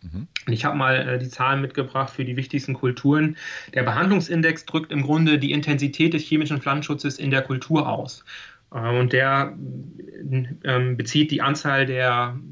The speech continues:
Speaker 2: Spritzüberfahrten ein, die Aufwandmengen und auch die Teilflächenbehandlung. Und daraus berechnet sich dann eine Zahl.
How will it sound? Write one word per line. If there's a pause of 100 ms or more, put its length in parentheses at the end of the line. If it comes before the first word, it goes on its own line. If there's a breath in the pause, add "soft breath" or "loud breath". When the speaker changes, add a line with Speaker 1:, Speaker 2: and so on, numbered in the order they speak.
(180)
Speaker 2:
Spritzüberfahrten
ein, (460 loud breath)
die
Aufwandmengen
und
auch
die
Teilflächenbehandlung.
Und
daraus
berechnet
sich
dann
eine
Zahl.